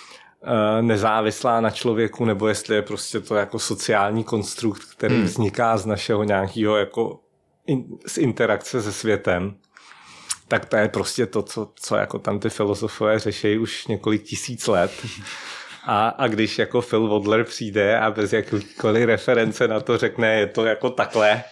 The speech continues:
Speaker 1: tak mě to
Speaker 2: To tě
Speaker 1: jako,
Speaker 2: triglo
Speaker 1: to mě
Speaker 2: prostě.
Speaker 1: to je rozčilovalo.
Speaker 2: <laughs> Takže to je
Speaker 1: Takže,
Speaker 2: reakce na to.
Speaker 1: takže to je reakce na to, no. A, a právě jako ta, ta pointa je, že když si člověk jako řekne, že matematika je tenhle ten jako,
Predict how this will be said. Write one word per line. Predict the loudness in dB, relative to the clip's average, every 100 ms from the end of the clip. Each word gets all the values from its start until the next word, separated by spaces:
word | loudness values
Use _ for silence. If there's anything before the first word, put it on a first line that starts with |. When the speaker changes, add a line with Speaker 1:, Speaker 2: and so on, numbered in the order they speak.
| -20 -20 -18 -18 -10 -2
Speaker 1:
tak | 0
mě | 2 2
to | 4
Speaker 2:
To | 4
tě |
Speaker 1:
jako, | 4
Speaker 2:
triglo | 4 4 4
Speaker 1:
to | 4 2
mě | 4
Speaker 2:
prostě. | 4 4
Speaker 1:
to |
je | 4 6 4
rozčilovalo. | 2 0 2 4 4 4 4 4
Speaker 2:
<laughs> | 0 -6 -16 -16 -14 -12 -12 -16 -20 _ -12 -8 -4
Takže | 0 2
to | 4
je | 4
Speaker 1:
Takže, |
Speaker 2:
reakce | 4 4 2
na | 2
to. |
Speaker 1:
takže | 2 2 2
to | 2
je | 4
reakce | 4 4 2 0 0
na | 2
to, | 2 2
no. | 2 0 2
A, | 0 0 -6 -20 -20 -20 -20 -8
a | -4 -4 -6 _ _ -2
právě | 0 2 4 4
jako | 4 2 2 4 2 -2 _ _ _ _ _
ta, | -4
ta | -2 -4
pointa | 0 2 4 4 4
je, | 4 4
že | 4 4 2 -2 -14
když | -16 -4 0 0 0 -2
si | 0 0
člověk | 2 2 2 0 -2
jako | -4 -2
řekne, | -2 0 0 0
že | 2
matematika | 0 0 -2 0 -2 0 0
je | 2
tenhle | 2 0 0
ten | 0 2 2
jako, | 0 -2 -6